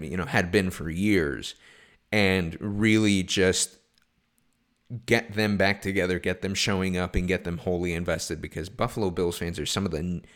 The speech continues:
nuttiest fans I've seen, uh, in a good way. You know, good nutty, not stabby, stabby nutty like Philly. Uh, so he,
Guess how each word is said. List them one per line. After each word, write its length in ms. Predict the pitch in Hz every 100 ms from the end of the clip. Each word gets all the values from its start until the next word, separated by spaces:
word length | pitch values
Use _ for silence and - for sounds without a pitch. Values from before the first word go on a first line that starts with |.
| -
nuttiest 600 | 95 101 101 101 98 92
fans 260 | - 85 85
I've 140 | 82
seen, 320 | - 71 - - _ - - - -
uh, 220 | 87 82 73
in 100 | 117
a 60 | 120
good 160 | 107
way. 180 | 76 - - _ _ -
You 100 | 101
know, 100 | 87
good 260 | 87 113 95
nutty, 280 | 87 78 69
not 320 | 95 90 -
stabby, 320 | - 95 92
stabby 400 | 82 - 87 80
nutty 280 | 80 80 71
like 180 | 73 87
Philly. 320 | 87 65 - - - - - -
Uh, 260 | 90 78 - 50 73
so 360 | - 107 98
he, 280 | - 107 117